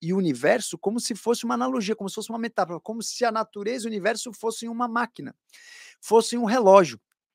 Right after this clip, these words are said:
Então, eles começaram a fazer analogia. Tanto René Descartes, em mil seiscentos e trinta, fez essa analogia que a natureza é um relógio, como o próprio Boyle, em mil seiscentos e sessenta, também fez a analogia do relógio, fazendo essa,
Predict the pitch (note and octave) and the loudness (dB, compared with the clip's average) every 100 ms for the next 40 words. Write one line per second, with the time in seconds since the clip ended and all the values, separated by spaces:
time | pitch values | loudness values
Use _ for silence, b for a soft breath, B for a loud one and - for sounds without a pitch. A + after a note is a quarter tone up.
0 | _ _ - D#3+ F#3+ G3 F3 - G3+ F3+ | _ _ -14 -8 -4 -2 -2 -4 -6 2
1 | F3+ F3 G3 F3 F#3 F#3+ C#3 B2+ A3 A#3+ | 2 2 -2 -2 0 0 -2 0 0 -2
2 | A3+ G3 F3+ C#3 C#3 - B2 A#2 b b | -2 -2 -2 0 -2 0 -2 -2 b b
3 | b b C#3 G3 - F#3+ G3 F#3 F3+ - | b b -4 -2 -2 -2 -4 -8 -10 -6
4 | E3+ D3 C3 - F#3+ G3 F#3+ F3+ E3 D#3+ | -6 -4 -8 -4 -2 0 -2 0 2 2
5 | B2+ B2+ F3+ G3 - C#3+ B2+ C#3+ B2 C3 | 0 -2 4 4 4 -2 -2 -4 -6 -6
6 | D3 E3 G3+ D#3 F#3 - b b b b | -6 -2 2 4 2 -6 b b b b
7 | - F#3 B3 A#3+ E3+ G3 - B3+ D#3 E3 | 6 6 8 4 4 4 4 -2 8 10
8 | G#3+ G3+ D3+ D3 D#3 F#3 - E3 - C3+ | 10 8 0 -4 -4 -4 -2 -4 -4 -6
9 | - G3 - E3+ F#3 A3+ - C#4 B3 E3+ | -4 -4 -2 -4 -4 -8 -4 -4 -4 0
10 | G#3 B3 - F#3 G3+ A3+ A3+ A3+ F3+ A3+ | 0 0 0 0 0 -2 -4 -2 -2 0
11 | A3+ G#3 E3 F#3 - b b b - - | 2 4 4 2 -6 b b b -10 0
12 | G#3 D3+ G#3+ B3+ A#3 - F#3+ D#3+ | 0 2 2 2 2 6 6 4